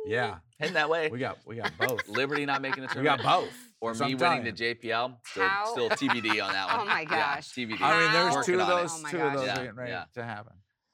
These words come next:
Speaker 2: Yeah. No, I
Speaker 1: It's
Speaker 2: think
Speaker 1: not
Speaker 2: you look
Speaker 1: good.
Speaker 2: forward, though, and you talk about
Speaker 3: How will you remember this, um, team, regardless if
Speaker 2: Yeah.
Speaker 3: they play in the N I T?
Speaker 2: Uh, I think you'll remember it kind of looking around, uh, looking at Darius McGee.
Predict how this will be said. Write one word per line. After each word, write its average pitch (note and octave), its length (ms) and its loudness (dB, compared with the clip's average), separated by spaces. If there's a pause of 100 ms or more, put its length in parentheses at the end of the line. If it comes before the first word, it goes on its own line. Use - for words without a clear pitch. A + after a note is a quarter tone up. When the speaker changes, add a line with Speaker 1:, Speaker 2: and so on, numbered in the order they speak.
Speaker 2:
Yeah. F2 180 -8
No, C#3+ 260 2
I - 60 4
Speaker 1:
It's - 60 4
Speaker 2:
think F#4 100 -4
Speaker 1:
not C3 80 4
Speaker 2:
you - 60 4
look - 120 4
Speaker 1:
good. A#2 80 0
Speaker 2:
forward, E3+ 260 2
though, D3 160 4
and C#3 100 -2
you C#3 60 -4
talk D#3+ 140 4
about A#3+ 140 6
Speaker 3:
How D4 180 2
will D#4+ 160 -4
you B3+ 160 -4
remember F#3+ 360 -4
this, D#3+ 340 -8
um, D3+ 380 -2
team, C#3+ 360 -12 (100)
regardless F#3+ 540 0
if - 60 -2
Speaker 2:
Yeah. F3+ 120 6
Speaker 3:
they F3 60 0
play D#3+ 600 -2
in D3+ 460 -6 (200)
the D3+ 420 -8
N D3 100 -12
I A#2 80 -14
T? - 200 -20 (1300)
Speaker 2:
Uh, G#2 260 4
I A2 80 2
think C3+ 220 -6
you'll B2 160 2
remember G#2+ 380 0
it F#2 120 0 (340)
kind G2 160 0
of F2+ 60 -4
looking F#2 240 -2
around, E2+ 320 -2
uh, E2+ 60 -2
looking G2 240 2
at E2+ 80 -2
Darius E2+ 300 0
McGee. C#2+ 280 -12